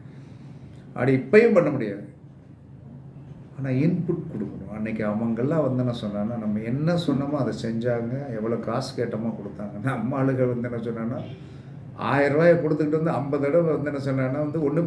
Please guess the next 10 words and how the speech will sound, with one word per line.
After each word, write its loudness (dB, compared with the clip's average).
பேசாம 6
இருந்துருவான், 0
இல்ல 2
பேசி 8
பேசி 6
வந்து 2
பழி 2
வாங்குவான். -2
அப்ப -8
செவ்வாய் 6